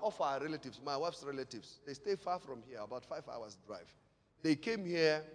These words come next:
for a prayer. Somebody was going to pray for them, and they paid money, like fifteen thousand rand, to be prayed for. And then Monday, after the, the meeting, they came to church. They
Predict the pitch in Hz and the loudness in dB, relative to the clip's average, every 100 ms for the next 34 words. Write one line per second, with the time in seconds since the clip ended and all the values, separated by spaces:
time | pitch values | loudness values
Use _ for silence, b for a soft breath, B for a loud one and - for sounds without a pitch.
0 | - - 147 147 143 208 185 117 - - | -18 -8 -2 0 0 2 2 2 -4 -16
1 | - 156 151 143 139 123 - - 147 139 | -6 -4 -2 0 2 2 0 -2 -2 -2
2 | - 143 139 135 127 135 139 b b 208 | -6 -4 -4 -4 -2 -4 -6 b b 2
3 | 196 190 202 196 170 165 135 131 - 196 | 8 6 6 -2 -2 -2 0 -2 -4 -12
4 | - 175 147 135 123 110 110 101 - - | -10 -6 -4 -4 -4 -8 -10 -12 -18 -20
5 | _ _ _ _ _ 123 117 104 123 107 | _ _ _ _ _ -14 -12 -8 -10 -10
6 | - 80 _ _ _ _ _ _ - 143 | -16 -20 _ _ _ _ _ _ -4 0
7 | 139 131 165 220 196 165 147 156 - 151 | 0 6 10 10 8 8 8 6 4 0
8 | 139 120 113 110 131 139 151 123 104 - | 0 -2 -4 -4 -2 -2 -2 -2 -6 -4
9 | 131 117 117 - 107 - - | -6 -6 -10 -10 -10 -10 -12